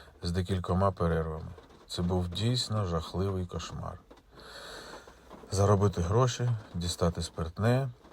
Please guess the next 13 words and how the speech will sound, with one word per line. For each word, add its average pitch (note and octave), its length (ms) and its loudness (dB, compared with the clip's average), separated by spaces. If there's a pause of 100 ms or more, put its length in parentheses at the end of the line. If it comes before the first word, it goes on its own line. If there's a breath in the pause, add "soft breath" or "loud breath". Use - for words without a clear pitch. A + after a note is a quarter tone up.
крадькома G2 600 2
пронести F2 540 2
його D#2+ 320 0
додому, A2 580 2 (420)
сп'яніти, F2 880 0 (180)
ранкові F#2+ 540 2
нервові F2 540 4
лихоманки, F#2 760 -2 (600 loud breath)
прийняття F2+ 680 4
значних E2+ 520 0
доз E2+ 480 0
заспокійливих E2 960 -4
ліків, C#3 380 -2